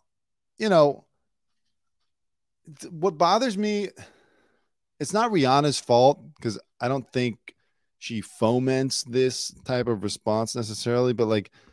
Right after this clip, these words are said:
when you have to be like, "No, no, no, you can't criticize Rihanna at all.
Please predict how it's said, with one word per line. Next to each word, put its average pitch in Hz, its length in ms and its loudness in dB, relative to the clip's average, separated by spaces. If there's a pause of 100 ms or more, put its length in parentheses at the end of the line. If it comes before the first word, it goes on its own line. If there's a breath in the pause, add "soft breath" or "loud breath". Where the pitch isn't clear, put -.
(540 soft breath)
when 123 180 -4
you 127 100 0
have 143 220 0
to 151 80 -4
be 135 100 0
like, 120 120 0
"No, 139 200 4
no, 147 120 2
no, 143 80 2
you 120 140 -2
can't 170 200 0
criticize 147 640 0 (300 soft breath)
Rihanna 135 580 2
at 117 60 -2
all. 127 680 6